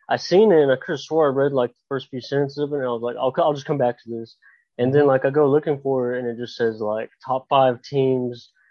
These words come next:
Speaker 1: um, who may be, it says, some, one of the articles said forced into the Hard Knocks. I don't know if that's a bad thing, but then I was like, "Why would it say forced?" And I was all reading into it. And to qualify for that, that Hard Knocks, you ever watch that?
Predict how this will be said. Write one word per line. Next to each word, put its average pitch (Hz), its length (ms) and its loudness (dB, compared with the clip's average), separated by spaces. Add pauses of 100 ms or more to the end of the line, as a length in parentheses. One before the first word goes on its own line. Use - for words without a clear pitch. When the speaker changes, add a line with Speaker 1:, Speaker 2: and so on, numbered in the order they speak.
(140)
Speaker 1:
um, 120 580 0 (220)
who 143 180 -2
may 143 140 4
be, 139 140 0 (120)
it 156 140 -4
says, 143 280 0 (120)
some, 165 180 -4
one 180 140 6
of 208 60 4
the 165 40 6
articles 139 380 -2
said 120 160 -6 (100)
forced 160 440 0
into 131 260 -6
the 123 160 -6
Hard 131 260 -2
Knocks. 120 380 -6
I 139 40 -2
don't 143 120 -2
know 151 100 -2
if 139 100 -10
that's 135 200 -10
a 113 40 -18
bad 123 300 -4
thing, 120 300 -6
but 113 160 -14
then 117 240 -4 (360)
I 135 60 -10
was 120 80 -4
like, 123 140 -4
"Why 120 120 -4
would 214 120 -8
it 240 60 -8
say 220 180 -6
forced?" 151 580 -4
And 135 80 -2
I 131 40 4
was 127 100 0
all 120 160 2
reading 127 240 -2
into 127 340 -6
it. 120 100 -14 (500)
And 135 160 0
to 143 120 2
qualify 170 640 0 (100)
for 139 180 -6
that, 123 220 0
that 123 140 -2
Hard 160 300 0
Knocks, 170 460 -4
you 156 200 -6
ever 156 100 -4
watch 147 320 0
that? 196 280 -6